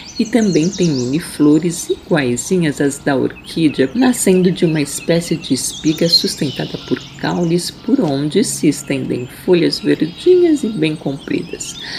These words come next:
Tanto o gengibre quanto a cúrcuma pertencem à família botânica Gingiberaceae. Por isso,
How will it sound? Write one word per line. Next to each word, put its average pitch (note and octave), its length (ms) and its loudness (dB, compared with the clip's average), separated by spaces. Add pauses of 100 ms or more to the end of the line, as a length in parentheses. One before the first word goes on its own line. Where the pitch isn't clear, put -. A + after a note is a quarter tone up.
(420)
Tanto A#4 360 2
o C3+ 160 2
gengibre D3+ 800 2
quanto C3 500 0
a D#3+ 80 0
cúrcuma D3+ 680 0
pertencem F3+ 880 0
à C#3+ 60 -6
família C#3+ 460 -4
botânica D3+ 920 -4
Gingiberaceae. D#3 1600 0 (600)
Por F#4 160 6
isso, - 260 -2